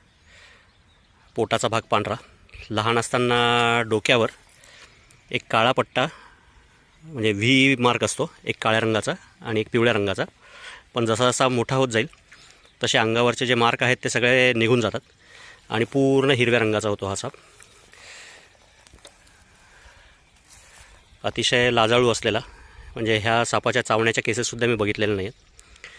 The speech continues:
पण ज्यावेळेला हा त्याचं भक्ष खातो त्यावेळेला अगदी ब्रुटली त्याला मारतो. बेडूक खाणारा हा साप आहे, ग्रीन किलबॅक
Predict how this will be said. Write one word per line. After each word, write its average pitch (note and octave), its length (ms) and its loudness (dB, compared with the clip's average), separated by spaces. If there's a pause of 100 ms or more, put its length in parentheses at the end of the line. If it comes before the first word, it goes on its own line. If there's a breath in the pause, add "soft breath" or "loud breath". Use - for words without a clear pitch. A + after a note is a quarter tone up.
(200 loud breath)
पण A2+ 100 -4
ज्यावेळेला A2+ 380 2
हा A#2+ 120 0
त्याचं A#2+ 220 -4
भक्ष G#2 300 -2
खातो B2+ 180 0
त्यावेळेला A#2+ 300 2
अगदी A#2+ 180 0
ब्रुटली B2+ 340 0
त्याला A#2+ 180 2 (1500 loud breath)
मारतो. A#2 400 -2 (1700 loud breath)
बेडूक B2+ 340 4
खाणारा A2+ 260 0
हा A2 100 -4
साप G#2 220 -6
आहे, C#3+ 140 -12 (960 loud breath)
ग्रीन C3+ 260 6
किलबॅक A2+ 320 2